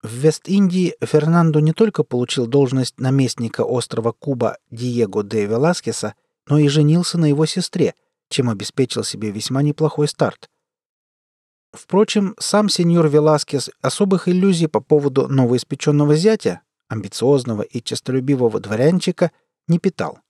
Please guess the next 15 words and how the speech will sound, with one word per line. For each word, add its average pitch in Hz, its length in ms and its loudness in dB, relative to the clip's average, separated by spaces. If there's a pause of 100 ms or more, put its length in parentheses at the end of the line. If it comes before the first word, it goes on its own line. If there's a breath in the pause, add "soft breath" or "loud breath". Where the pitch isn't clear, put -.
(420 soft breath)
И 151 100 0
лишь 190 200 4
за 156 140 2
неимением 175 600 4
более 156 240 4
подходящей 185 600 0
кандидатуры 135 720 0 (180 soft breath)
рискнул 185 460 2
доверить 147 440 2
ему 143 200 4
весьма 139 400 -2
щекотливое, 160 880 0
но 147 100 2
ответственное 131 800 -2
дело — 127 360 0